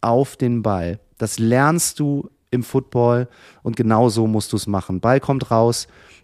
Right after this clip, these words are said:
die Eagles bekommen den zurück auf der vierundzwanzig der Commanders. Was für ein Moment. Und Jalen Hurts läuft den Ball bei einem richtig guten, Stichwort Knie, Designed Q B Run rein. Da sah das Knie nämlich auch wieder super aus.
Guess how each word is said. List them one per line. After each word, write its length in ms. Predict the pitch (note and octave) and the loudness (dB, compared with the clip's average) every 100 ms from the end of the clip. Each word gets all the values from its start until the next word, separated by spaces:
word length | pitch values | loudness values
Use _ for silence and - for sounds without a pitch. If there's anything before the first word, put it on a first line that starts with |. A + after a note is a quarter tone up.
| _ | _
die 160 | B2 C3 | -4 -2
Eagles 280 | C3 A#2+ | 0 0
bekommen 320 | - A#2+ B2 A#2 | -2 -6 -2 -2
den 140 | A2+ | -2
zurück 360 | - G#2+ F#2 - | -4 -4 -4 -6
auf 120 | - | -4
der 120 | A2 | -4
vierundzwanzig 680 | - F#3 G#3+ G#3 F3+ F3 D#3 | -2 0 2 2 -2 -2 -2
der 100 | C#3 | -2
Commanders. 540 | - C3 C3+ B2 B2+ | -2 0 0 0 0
Was 160 | C3+ C#3+ | -2 -2
für 80 | D3 | 0
ein 100 | C#3+ | 2
Moment. 540 | B2+ C#3 F#3 E3 F#2 - - - | 2 4 2 2 -2 -10 -20 -14
Und 220 | - C#3 A#2 | -4 -2 4
Jalen 360 | F#3 A3 F#3 | 6 6 4
Hurts 240 | F3 F3 - | 2 0 2
läuft 260 | D#3 D#3 | 2 2
den 120 | D3+ | -4
Ball 220 | C3+ C3 C3+ | 2 2 4
bei 100 | C3+ | 2
einem 140 | A#2+ | 2
richtig 480 | A#2 F#3+ - - - | 0 -2 -2 -12 -2
guten, 360 | F3+ F#3 E3 - - _ _ _ | -2 0 -4 -4 -16 _ _ _
Stichwort 500 | - - C3 B2 A2+ | -14 -4 0 2 0
Knie, 400 | - A#2+ A#2 D#3+ - - _ _ | -2 0 2 0 -2 -20 _ _
Designed 680 | C3+ A2+ C#3 F3+ A#3 C4+ - - | 2 4 2 4 4 0 -4 -8
Q 240 | - G3+ | -2 0
B 180 | E3 F3+ | 2 2
Run 300 | C#3 C#3 D#3 | 4 2 2
rein. 520 | B2 D3 B2+ B2 G#3 _ _ _ _ _ _ _ _ | 0 0 2 0 -4 _ _ _ _ _ _ _ _
Da 260 | - C#3 C#3 | -4 0 2
sah 140 | D3+ | 2
das 160 | C#3+ - | 2 0
Knie 180 | - C#3+ | 0 2
nämlich 240 | C3+ A#2 | 2 2
auch 200 | - G3 | 2 2
wieder 180 | A#2 G2+ | 2 2
super 340 | F2+ G2 F#2+ | 0 -2 -2
aus. 280 | E2 C#3+ - | 0 0 -2